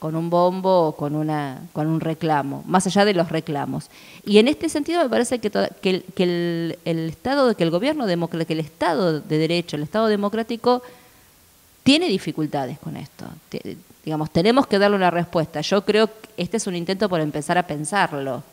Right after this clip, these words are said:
Este es un intento por el pensar a pensarlo. Yo creo que hay que sentarse a debatir, creo que hay que ver al actor social.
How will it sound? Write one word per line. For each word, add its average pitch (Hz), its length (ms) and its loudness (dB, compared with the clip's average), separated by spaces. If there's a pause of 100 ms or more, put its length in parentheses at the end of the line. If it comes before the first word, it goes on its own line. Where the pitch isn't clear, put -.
(400)
Este 160 160 -2
es 190 60 2
un 202 80 2
intento 175 300 0
por 165 120 0
el 156 80 -2
pensar 151 280 -6
a 151 80 -4
pensarlo. 170 540 0
Yo 156 160 -6
creo 165 160 -2
que 160 80 -4
hay 156 60 -4
que 160 120 -4
sentarse 175 560 0
a - 20 2
debatir, 190 680 0 (380)
creo 165 260 0
que 165 100 -2
hay 165 100 2
que 160 160 -2
ver 160 180 2
al 151 120 0
actor 151 300 -4
social. 180 480 0